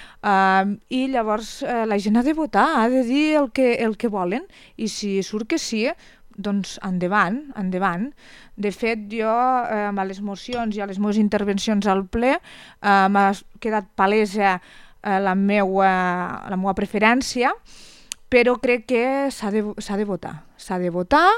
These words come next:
eh, i s'ha de, s'ha de decidir, el poble ha de parlar. De fet, el que el, la gent vota, eh, la qui vota és els,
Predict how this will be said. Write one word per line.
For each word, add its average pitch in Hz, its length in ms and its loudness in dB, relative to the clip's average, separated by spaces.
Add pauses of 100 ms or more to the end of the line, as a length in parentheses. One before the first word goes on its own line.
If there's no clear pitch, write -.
(560)
eh, 208 360 6
i 202 60 2
s'ha 190 240 2
de, 202 520 2
s'ha 208 140 0
de 202 140 4
decidir, 220 600 0
el 214 120 0
poble 180 320 2
ha 175 80 0
de 180 80 0
parlar. 165 400 -8 (340)
De 190 160 -2
fet, 202 300 -2
el 196 180 0
que 208 320 2
el, 185 440 -2
la 175 140 -2
gent 208 360 0 (280)
vota, 220 440 0 (460)
eh, 185 440 0
la 196 80 -2
qui 214 120 -6
vota 220 300 4
és 226 120 0
els, 214 240 -6